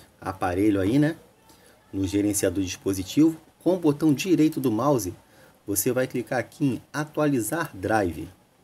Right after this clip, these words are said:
Após isso, você vai vir aqui, ó, procurar drives no meu computador. Após você clicar nessa opção, procurar drives no seu computador, você vai vir nessa aqui de baixo, ó, permitir que eu escolha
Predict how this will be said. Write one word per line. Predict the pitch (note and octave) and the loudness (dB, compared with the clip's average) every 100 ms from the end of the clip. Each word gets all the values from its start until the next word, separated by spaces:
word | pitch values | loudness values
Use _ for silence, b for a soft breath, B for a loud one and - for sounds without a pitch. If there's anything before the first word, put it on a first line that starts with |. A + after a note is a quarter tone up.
| _ b b b | _ b b b
Após | - A2 - D3+ G2+ | -12 -8 0 0 2
isso, | B2 D#3 - F#2 F2 _ _ - | 2 2 2 -6 -10 _ _ -6
você | G#2 - C3 | -4 0 2
vai | B2 | 2
vir | A2+ C#3 | 4 2
aqui, | - - | 0 -4
ó, | D#2+ | -6
procurar | - B2+ C#3 C#3 A2+ C3+ C3+ | -4 -2 0 0 0 0 0
drives | G#2 G#2+ C#3 D3 C#3+ | 0 0 2 0 0
no | C3+ | -2
meu | A2 C3+ | 0 -2
computador. | - C#3+ - C#3 G2 E2 - _ _ B B B B B _ - | -2 -4 -2 -2 -2 -4 -10 _ _ B B B B B _ -8
Após | G2 - C#3+ C#3 | -8 0 0 2
você | C3 - C3 B2 G2 - - - | -2 -2 0 0 -4 -10 -20 -10
clicar | A#2+ B2 C3+ | -6 0 2
nessa | C#3+ - | 2 0
opção, | - A2 B2+ A#2 F#2+ - _ _ _ _ B B B - | -2 0 2 2 0 -6 _ _ _ _ B B B -6
procurar | A#2+ A#2 A#2 A#2 G#2+ | -4 -2 0 0 0
drives | G#2 B2 A2+ A#2+ | 0 -2 -2 -6
no | A2+ | -4
seu | - | -4
computador, | C3 B2+ - A#2 G#2 C#3+ B2+ | -2 -4 -6 -6 0 0 0
você | B2 | 0
vai | A#2+ | 0
vir | C3+ | 0
nessa | C3 B2+ | 0 -2
aqui | - D3 | 0 0
de | D3+ | 0
baixo, | G#2+ F#2 - | 0 -2 -4
ó, | - | -8
permitir | - C3 C#3+ A#2 - D#3 | -4 0 2 0 0 0
que | D#3+ | 2
eu | C#3+ | 0
escolha | - - A#2+ C#3+ D#3 | 0 -6 0 2 2